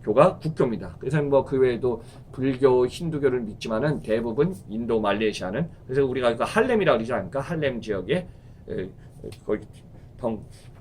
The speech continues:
그 영역권이기 때문에 여기는 이제 이슬람교를 하고 있습니다. 자, 경제는 보니까요, 제가 한번 좀 말레이시아는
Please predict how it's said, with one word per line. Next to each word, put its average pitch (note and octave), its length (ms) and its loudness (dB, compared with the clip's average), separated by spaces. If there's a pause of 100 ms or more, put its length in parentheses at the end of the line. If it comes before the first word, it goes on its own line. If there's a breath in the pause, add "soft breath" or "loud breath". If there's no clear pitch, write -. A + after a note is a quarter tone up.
(340)
그 G2 360 -6
영역권이기 B2+ 580 4
때문에 G#2+ 480 2
여기는 A2 220 -4
이제 G2+ 140 -2
이슬람교를 G#2 880 -2
하고 F#2 140 -10
있습니다. - 240 -14 (300 loud breath)
자, A2 280 -4
경제는 G#3 400 8
보니까요, D3+ 420 4
제가 D3 180 4
한번 D3 480 6
좀 B2 360 0
말레이시아는 C3+ 960 4